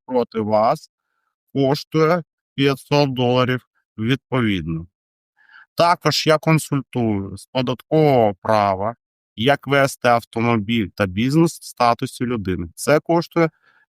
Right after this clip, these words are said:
тисячу гривень. Також замовляй в мене послугу витяг за кодом Є Р Д П У. Дізнайся про свого контрагента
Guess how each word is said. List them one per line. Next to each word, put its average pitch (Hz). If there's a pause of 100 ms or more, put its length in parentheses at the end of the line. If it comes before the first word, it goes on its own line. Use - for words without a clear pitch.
тисячу 139 (200)
гривень. 92
Також 160
замовляй 127
в 95
мене 98 (100)
послугу 143 (500)
витяг 147
за 110 (100)
кодом 131
Є 104
Р 113
Д 110
П -
У. 90
Дізнайся 120
про 120
свого 143
контрагента 110